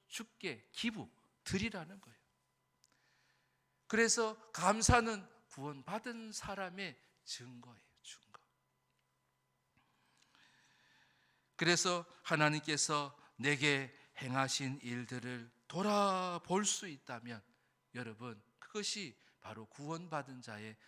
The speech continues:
모습이라는 거예요. 주님이 기뻐하시는 한 사람의 모습이라는 거예요. 아동 문학가 우리 소파, 어, 방정한, 어, 그 집에,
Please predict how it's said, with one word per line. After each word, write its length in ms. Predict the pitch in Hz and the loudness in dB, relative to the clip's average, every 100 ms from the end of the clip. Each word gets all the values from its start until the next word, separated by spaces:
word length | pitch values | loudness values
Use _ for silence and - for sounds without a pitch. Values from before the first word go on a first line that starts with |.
| _ _ | _ _
모습이라는 580 | 101 - - 98 - - | -12 -12 -12 -20 -20 -20
거예요. 140 | _ - _ _ _ _ _ _ - - | _ -20 _ _ _ _ _ _ -20 0
주님이 340 | 226 214 220 | 4 8 6
기뻐하시는 800 | 220 247 - 208 170 - 147 143 139 - - | 6 0 2 0 0 0 -2 -4 -4 -14 -8
한 300 | - 113 113 | -6 -4 -6
사람의 580 | - 180 156 147 156 - - - | -4 -2 -2 -4 -6 -8 -20 -8
모습이라는 960 | 110 - 113 - _ - 98 95 101 | -4 -2 -4 -14 _ -12 -12 -12 -14
거예요. 180 | - - _ _ _ _ _ _ _ _ - - - - - - _ _ _ _ _ _ _ _ 127 107 | -20 -20 _ _ _ _ _ _ _ _ -20 -20 -20 -20 -20 -20 _ _ _ _ _ _ _ _ -18 -2
아동 520 | 135 151 147 147 143 - | 0 2 2 -2 -12 -16
문학가 480 | 139 147 135 - 127 | -10 -4 -4 -4 -6
우리 180 | 120 120 | -6 -8
소파, 720 | - 147 - 147 131 120 110 _ _ | -8 -10 -12 -6 -4 -6 -12 _ _
어, 160 | - 101 | -20 -16
방정한, 680 | - 107 113 147 131 113 92 _ _ _ _ _ _ | -12 -10 -6 -6 -6 -8 -10 _ _ _ _ _ _
어, 160 | 107 _ _ _ _ _ _ - | -20 _ _ _ _ _ _ -20
그 540 | 117 107 104 104 104 - | -20 -20 -20 -20 -20 -6
집에, 540 | - 151 110 131 | -6 -4 -6 -6